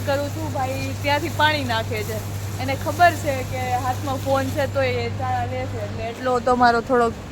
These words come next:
ભાઈમાં ફોલ્ટ છે કે આ કામ પોતેય નાહી લીધું છે. રાઈન કરીને બધાને પાણી ઉડાડે છે અને ઘરે જઈને મમ્મીને કેવા થાય કે "હું ગાડી સાફ કરતો હતો" એમ કરીને નાહી લીધું છે અને ગાડી ચમચમાવી દીધી છે. હવે આપણે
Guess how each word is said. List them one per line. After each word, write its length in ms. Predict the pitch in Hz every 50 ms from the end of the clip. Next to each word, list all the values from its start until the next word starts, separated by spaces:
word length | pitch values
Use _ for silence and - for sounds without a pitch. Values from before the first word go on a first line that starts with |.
| - - - - - - -
ભાઈમાં 320 | - 254 254 262 254 240 240
ફોલ્ટ 400 | 226 - 254 285 277 277 285 226
છે 340 | - - - 277 254 262 359 - - - - - - - - - - - - - - - - - - - -
કે 100 | 254 233
આ 180 | 233 240 254
કામ 240 | 247 254 247 247 254
પોતેય 380 | 240 269 269 285 311 320 302 277
નાહી 220 | 262 262 277 294
લીધું 320 | 294 277 269 254 247 240
છે. 160 | 226 254 302 339 - - - - - -
રાઈન 280 | 247 262 277 294 302 311
કરીને 340 | 285 311 311 320 320 311 302
બધાને 320 | 269 302 277 302 285 277
પાણી 260 | 262 294 294 277 277
ઉડાડે 440 | 277 277 269 269 254 233 208 196 190
છે 200 | 190 - 214 190 - - - - - -
અને 140 | 214 214 208
ઘરે 260 | 208 262 247 262 269
જઈને 180 | 247 269 254 254
મમ્મીને 340 | 262 277 285 285 262 247 240
કેવા 320 | - 277 285 285 262 233
થાય 320 | 233 240 240 208 202 196 - - - - - -
કે 80 | 240 240
"હું 360 | 240 277 269 277 277 269 247
ગાડી 240 | 269 269 269 269 254
સાફ 200 | - 247 220 214 -
કરતો 240 | 226 214 208 220 214
હતો" 140 | 208 220
એમ 200 | 226 233 254 262
કરીને 380 | 240 262 262 254 262 240 240 233
નાહી 220 | 233 247 262 277
લીધું 320 | 277 269 247 220 226 226 226
છે 80 | 240
અને 160 | 240 233 226 214
ગાડી 300 | 214 233 240 247 247 240
ચમચમાવી 560 | - 285 285 277 277 285 269 254 226 208 202
દીધી 300 | 196 208 202 202 208 214
છે. 140 | 208 262 294 - - - - - - - -
હવે 140 | 226 240
આપણે 600 | 240 240 233 202 240 254 247 247 247 247 240 240